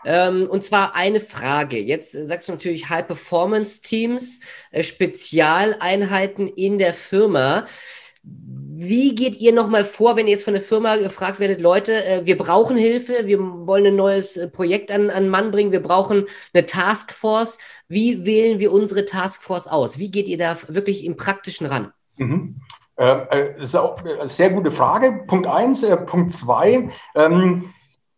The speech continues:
Speaker 1: eine Taskforce muss interdiszi-, äh, inter-, interdisziplinär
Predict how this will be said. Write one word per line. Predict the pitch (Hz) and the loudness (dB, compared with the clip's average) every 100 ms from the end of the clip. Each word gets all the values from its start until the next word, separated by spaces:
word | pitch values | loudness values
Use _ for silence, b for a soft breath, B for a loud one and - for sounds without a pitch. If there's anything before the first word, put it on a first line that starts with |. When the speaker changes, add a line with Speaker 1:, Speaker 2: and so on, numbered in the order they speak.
| _ 180 | _ 0
Speaker 1:
eine | 165 127 | 0 2
Taskforce | - 180 233 - - 208 208 - - | 2 4 2 -2 4 6 6 2 -4
muss | 156 202 - - - | 4 4 2 -8 -2
interdiszi-, | 202 208 185 190 202 196 180 - _ _ _ _ _ _ _ - | 2 4 4 2 -4 -4 -8 -10 _ _ _ _ _ _ _ 0
äh, | 139 135 139 143 | 0 2 -2 0
inter-, | 196 190 156 - | 2 4 4 2
interdisziplinär | 202 269 - 202 185 208 214 196 - 147 131 131 190 240 - | 4 4 6 4 4 -2 -2 -6 -2 0 2 2 2 0 -6